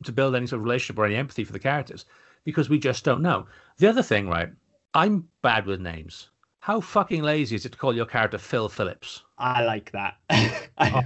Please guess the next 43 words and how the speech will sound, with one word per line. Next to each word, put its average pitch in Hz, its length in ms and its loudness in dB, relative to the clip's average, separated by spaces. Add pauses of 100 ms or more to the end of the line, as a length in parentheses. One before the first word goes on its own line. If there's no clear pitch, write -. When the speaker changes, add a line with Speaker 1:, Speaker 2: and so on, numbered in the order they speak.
Speaker 1:
that 143 180 -2
Speaker 2:
I 147 80 2
Speaker 1:
really 131 140 2
Speaker 2:
like 120 240 -2
Speaker 1:
me 92 100 -6
off, 92 100 -4
Speaker 2:
that. 107 140 -8
Speaker 1:
I've - 80 -20
gotta 101 200 -8
be 87 60 -8
honest. 82 260 -8
Speaker 2:
I 131 80 0
mean, 139 200 2
I'm, 139 360 0
I'm 127 200 -2
awful 120 480 -2
with 107 200 -8
names. 107 420 -6
I, 120 220 4
I 120 120 2
just, 123 300 -6
I 120 80 0
love 120 320 4
the 127 60 -2
simplicity 110 640 -2
of 104 100 -4
Phil 107 240 -2
Phillips, 107 440 -2
and 113 100 0
he 113 100 0
does 117 260 4
sound 110 240 2
a 104 40 0
bit 110 220 0
like 110 160 -4
a 117 40 -4
shit - 360 -4
detective, 101 580 -2
so 107 260 0
I, 107 200 0
I 107 120 2
like 107 320 0
that. - 520 -4